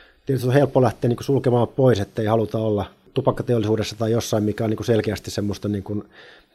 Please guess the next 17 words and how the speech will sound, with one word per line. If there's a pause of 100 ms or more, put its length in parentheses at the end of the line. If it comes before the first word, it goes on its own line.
(140)
haitallista,
mut,
mut, (400)
mut
myös
niinku (1000)
joku
puhuu
impact
investing (100)
tai, (500)
tai (640)
jollekin
se
on
vastuullisuus
tai